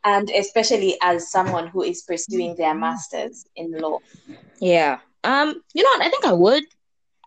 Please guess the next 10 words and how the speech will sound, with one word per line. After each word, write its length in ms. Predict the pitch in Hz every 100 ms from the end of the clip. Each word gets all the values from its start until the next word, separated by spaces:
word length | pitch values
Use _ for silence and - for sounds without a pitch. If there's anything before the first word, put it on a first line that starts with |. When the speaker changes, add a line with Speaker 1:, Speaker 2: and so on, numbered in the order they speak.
| _ -
Speaker 2:
because 720 | 220 247 226 226 214 233 247 - _ _ -
I 100 | 214
remember 280 | 240 277 262
when, 460 | 190 180 175 160 -
um, 380 | 165 165 156 -
m-, 80 | 170 -
when 140 | 170
my 100 | 170
sister 260 | 170 - 190
finished 580 | 180 175 - - -